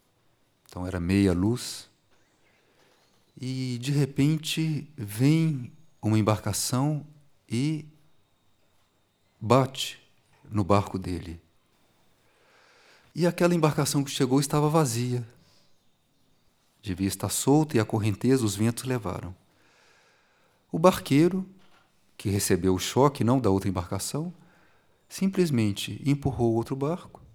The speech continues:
e seguiu seu caminho. E por que foi assim? Porque o barco estava vazio.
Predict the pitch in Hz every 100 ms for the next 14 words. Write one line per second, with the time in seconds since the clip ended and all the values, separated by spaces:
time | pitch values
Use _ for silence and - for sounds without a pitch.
0 | _ - - 170 143 143 147 143 139 107
1 | 98 _ _ _ _ _ _ _ _ _
2 | _ _ 160 - 160 175 165 151 123 -
3 | 98 85 - _ _ _ _ _ _ _
4 | _ _ - 147 156 160 120 131 139 -
5 | 156 143 - _ _ - 120 - 123 127
6 | 139 110 92 95